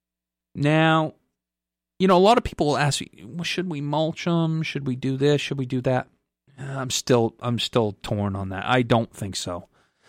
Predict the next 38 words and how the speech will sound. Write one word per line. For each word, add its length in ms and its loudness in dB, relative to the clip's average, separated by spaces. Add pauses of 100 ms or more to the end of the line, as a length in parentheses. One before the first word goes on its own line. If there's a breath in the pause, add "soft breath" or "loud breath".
(140 soft breath)
I 160 4
personally, 540 2
if 140 -4
you 80 2
wanted 160 0
to 60 0
put 180 -2
some 140 -2
mulch 260 0
around 200 0
the 160 -8
outer 300 -4
edges, 540 -6 (320)
that 200 -4
might 300 -8
not 160 -16
hurt. 240 -10 (680)
But 140 -2
don't 220 4
put 160 2
anything 360 0
down 240 2
in 60 0
the 60 -4
crown. 680 -4 (960)
Here's 380 4
the 100 2
thing 300 -2
I 260 4
like 300 2
to 80 -8
do 240 0
with 180 -2
my 200 0
blue 220 -4
hydrangeas, 560 -4
and 200 -4
it, 140 -6